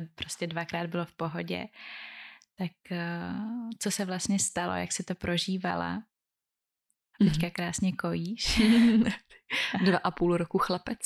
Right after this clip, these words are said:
Speaker 2: a ještě ho stále kojí. Je to tak? No, eh, to je právě vlastně podle mě to i trošku souvisí s tím porodem, jo. Že vlastně to je takový bizarní,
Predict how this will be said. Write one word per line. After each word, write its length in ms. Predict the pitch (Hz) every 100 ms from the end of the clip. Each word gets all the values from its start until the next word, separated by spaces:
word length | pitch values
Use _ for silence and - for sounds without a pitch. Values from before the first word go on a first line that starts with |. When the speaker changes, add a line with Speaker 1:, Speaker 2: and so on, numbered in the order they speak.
| - -
Speaker 2:
a 60 | 202
ještě 300 | 185 - 175
ho 60 |
stále 360 | 170 - 180 175
kojí. 360 | - 185 202 208 _ -
Je 80 | 185
to 120 | 185
tak? 180 | 185 214 - - - - - - -
No, 440 | 196 196 196 196 -
eh, 460 | 196 190 190 190 190
to 120 | 208
je 200 | 202 214
právě 420 | 208 202 196 208
vlastně 320 | 214 170 254
podle 240 | 247 202 202
mě 140 | 214
to 100 | - -
i 60 |
trošku 380 | 254 196 - -
souvisí 420 | - 220 208 208
s 60 | 214
tím 180 | - 262
porodem, 380 | 214 247 269 233
jo. 100 | 180 190 -
Že 160 | - 190
vlastně 320 | 190 - 202
to 80 | 202
je 40 | 190
takový 160 | - 196
bizarní, 420 | 185 190 202